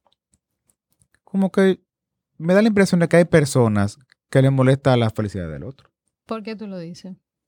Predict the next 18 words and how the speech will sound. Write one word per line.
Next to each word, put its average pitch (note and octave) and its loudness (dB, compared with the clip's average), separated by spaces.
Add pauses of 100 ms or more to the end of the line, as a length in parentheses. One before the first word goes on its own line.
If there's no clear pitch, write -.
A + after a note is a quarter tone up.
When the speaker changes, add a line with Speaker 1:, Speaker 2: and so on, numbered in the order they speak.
Speaker 1:
Por G#2+ 4
eso G#2 2
mismo, G3+ 0
porque C3 0
yo B2+ 2
noto C#3 2
a C3+ 6
veces B2+ 0
que A#2+ 0 (120)
si - -2
hay A#2+ 4
una C#3 2
persona C3+ 0 (280)
que, C3 2
por A#2+ 0
ejemplo, B2 0
s-, - -12
eh, A2+ 0